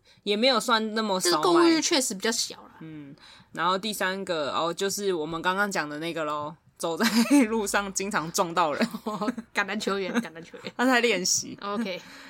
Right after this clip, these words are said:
Speaker 1: 对，这个我
Speaker 2: 轻量级，轻量级。
Speaker 1: 这个我倒是不会，但是我有，也是有被撞过的经验，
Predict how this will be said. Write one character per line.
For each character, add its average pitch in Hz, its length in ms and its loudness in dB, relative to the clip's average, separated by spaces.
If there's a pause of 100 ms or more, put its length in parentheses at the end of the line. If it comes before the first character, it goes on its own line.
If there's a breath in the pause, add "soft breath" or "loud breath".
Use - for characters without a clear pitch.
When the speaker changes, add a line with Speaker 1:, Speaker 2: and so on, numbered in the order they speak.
(280 loud breath)
Speaker 1:
对， - 260 -10
这 254 140 -2
个 226 100 4
我 151 400 -2
Speaker 2:
轻 277 200 2
量 262 180 2
级， 170 240 -14
轻 214 180 -8
量 214 140 -4
级。 330 60 -2
Speaker 1:
这 320 40 -2
个 269 120 6
我 165 260 -2 (240)
倒 208 240 4
是 208 140 -4
不 147 240 -12
会， 165 240 -2
但 185 200 -2
是 175 480 -4 (520)
我 139 120 -8
有， 175 240 2
也 156 240 -4
是 208 180 0
有 160 140 2
被 160 160 -2
撞 156 300 -2
过 156 200 -2
的 139 40 -8
经 131 280 -8
验， 139 220 -12